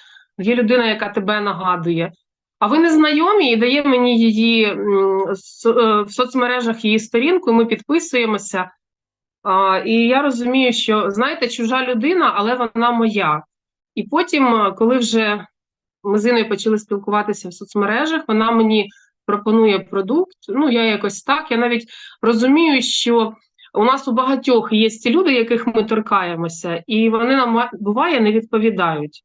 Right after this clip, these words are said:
Ось була я така. Інна мені писала, і я десь пропускала, бо в мене були свої проблеми, і я десь їй не відп-, не відповідала, або відповідала потім. Але Інна мене торкалася. От я їй дуже вдячна за те, що вона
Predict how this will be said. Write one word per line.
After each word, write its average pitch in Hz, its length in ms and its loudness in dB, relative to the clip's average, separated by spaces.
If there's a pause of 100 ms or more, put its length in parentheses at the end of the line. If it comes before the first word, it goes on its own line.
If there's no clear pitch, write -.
Ось 196 220 -8
була 220 220 0
я 196 200 -2
така. 160 360 -12 (420)
Інна 277 240 0
мені 247 220 0
писала, 254 580 -2
і 208 180 -6
я 247 160 0
десь 226 220 -2
пропускала, 226 640 0
бо 214 120 -4
в 214 40 -2
мене 220 220 0
були 214 220 0
свої 220 380 0
проблеми, 240 580 0 (520)
і 202 80 -4
я 240 220 0
десь 254 280 -2
їй 240 140 2
не 233 80 4
відп-, 226 260 -2
не 262 160 2
відповідала, 262 720 2
або 208 140 -4
відповідала 208 600 0
потім. 247 500 -2 (460)
Але 233 240 0 (100)
Інна 320 200 4
мене 226 240 0
торкалася. 190 760 -2
От 185 160 -6
я 247 140 4
їй 254 80 0
дуже 247 240 0
вдячна 247 400 0
за 220 140 0
те, 294 180 0
що 226 220 -2
вона 226 400 0